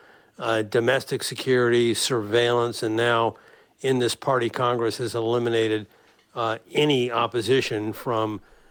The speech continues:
uh, senior leaders, and in fact has, uh, instilled greater power in,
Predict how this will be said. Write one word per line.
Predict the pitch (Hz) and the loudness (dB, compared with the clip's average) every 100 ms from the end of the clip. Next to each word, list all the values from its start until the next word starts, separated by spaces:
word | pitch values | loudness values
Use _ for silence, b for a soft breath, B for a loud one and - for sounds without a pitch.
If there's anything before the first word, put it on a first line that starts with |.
| b - | b -12
uh, | 113 113 110 | -4 0 0
senior | - 135 123 117 | 2 4 4 2
leaders, | 110 139 117 127 110 | 2 0 0 -2 -2
and | 110 | -4
in | 113 | -4
fact | - 127 117 - | -2 -2 0 -2
has, | 117 113 104 - b b b - | -2 -2 -4 -10 b b b -6
uh, | 117 113 123 | -2 -2 0
instilled | 123 123 - 139 123 110 | -2 -2 0 2 2 0
greater | 127 135 151 | 0 2 2
power | 127 120 110 110 113 123 | 0 0 2 2 0 -2
in, | 117 110 107 | -2 -2 -2